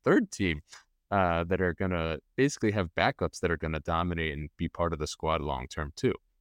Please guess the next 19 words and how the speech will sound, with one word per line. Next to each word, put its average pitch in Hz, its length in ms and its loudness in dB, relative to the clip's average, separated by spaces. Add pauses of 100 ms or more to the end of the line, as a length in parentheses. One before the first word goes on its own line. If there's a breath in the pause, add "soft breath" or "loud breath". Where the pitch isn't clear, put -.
(100)
And 117 240 2
one 143 120 2
of 160 60 0
the 131 100 4
things 156 260 0
that 110 100 0
they 104 120 2
did 156 300 2
is 101 80 -2
they 107 160 4
signed 151 320 2
all 123 100 2
these 98 160 0
guys 110 320 2
to - 80 -6
seven, 95 400 0
eight, 101 320 0
nine-year 107 540 0
deals. 98 580 0